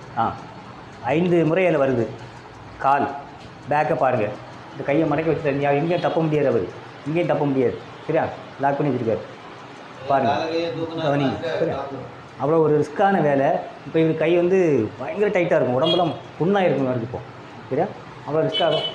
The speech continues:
பண்ணியிருக்கோம், ரிஸ்க்கான வேலை தந்திருக்கோம் உங்களுக்கு. பார்க்கறது தான் சிம்பிளா தெரியும் உங்களுக்கு, ஓகேவா? சரி, பாருங்க, இதுக்கு பிரிவு உண்டு, சரியா? எல்லாத்துக்குமே பிரிவு உண்டு. இது அடுத்த இதுல உங்களுக்கு தருவோம், ஓகேவா? பாருங்க, பார்த்து பயன்பெறுங்க, சரியா? ஓகேவா?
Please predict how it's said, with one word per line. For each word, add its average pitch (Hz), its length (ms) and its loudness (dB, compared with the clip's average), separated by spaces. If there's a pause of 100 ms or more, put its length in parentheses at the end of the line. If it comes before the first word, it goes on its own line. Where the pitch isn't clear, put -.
பண்ணியிருக்கோம், 139 400 0
ரிஸ்க்கான 180 340 2
வேலை 151 160 4
தந்திருக்கோம் 131 260 2
உங்களுக்கு. 120 280 2 (560)
பார்க்கறது 165 300 4
தான் 165 120 0
சிம்பிளா 160 280 0
தெரியும் 135 220 0
உங்களுக்கு, 117 240 -2 (220)
ஓகேவா? 147 260 0 (560)
சரி, 101 160 -8 (160)
பாருங்க, 139 260 2 (480)
இதுக்கு 175 240 0
பிரிவு 214 240 2
உண்டு, 131 200 2 (580)
சரியா? 160 240 4
எல்லாத்துக்குமே 165 420 2
பிரிவு 143 180 2
உண்டு. 110 140 0 (420)
இது 214 80 6 (120)
அடுத்த 156 260 2 (160)
இதுல 139 200 2
உங்களுக்கு 117 260 -2
தருவோம், 95 260 -4 (320)
ஓகேவா? 139 300 0 (460)
பாருங்க, 127 260 2 (180)
பார்த்து 127 260 0 (560)
பயன்பெறுங்க, 107 420 -4 (300)
சரியா? 139 180 -8 (1200)
ஓகேவா? 101 240 -10